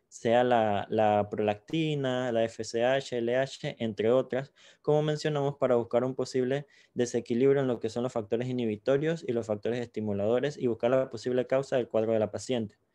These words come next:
Eh, cuando hablamos de una masa o una secreción que es más localizada, o sea, que es más, eh, unicana-, canalicular y la citología,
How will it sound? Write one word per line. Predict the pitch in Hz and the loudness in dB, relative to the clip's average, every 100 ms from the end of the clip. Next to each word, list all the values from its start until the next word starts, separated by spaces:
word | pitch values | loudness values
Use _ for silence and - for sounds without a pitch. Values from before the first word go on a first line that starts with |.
| _ _ _ _ _ | _ _ _ _ _
Eh, | - 120 | 2 2
cuando | 120 127 127 | 4 4 4
hablamos | 135 156 170 | 4 2 0
de | 143 | 2
una | 143 147 151 | 2 4 0
masa | 156 143 - 117 | 2 0 2 2
o | |
una | 123 139 | 2 0
secreción | 139 135 117 113 - 143 139 135 | -4 -4 -2 -4 -4 -2 -2 0
que | 127 120 | 2 4
es | 127 | 2
más | 131 139 | 0 0
localizada, | 147 147 135 120 113 - 131 110 107 _ | -2 -2 -2 -2 -2 2 4 2 0 _
o | - 117 | -10 -4
sea, | 123 113 | -2 -2
que | 113 113 | -4 -4
es | 117 123 | -6 -4
más, | 131 131 139 _ _ _ _ - | -2 -2 -6 _ _ _ _ -2
eh, | 127 123 113 - | 0 2 0 0
unicana-, | 127 127 117 117 113 113 _ - | -2 -2 -2 0 0 -2 _ -4
canalicular | 117 113 113 107 - 120 143 160 170 _ - | 0 0 0 -2 -2 2 2 0 -6 _ 0
y | 135 | 2
la | 131 | 4
citología, | 120 120 120 117 120 139 139 135 | 2 0 0 0 -2 -2 -2 -2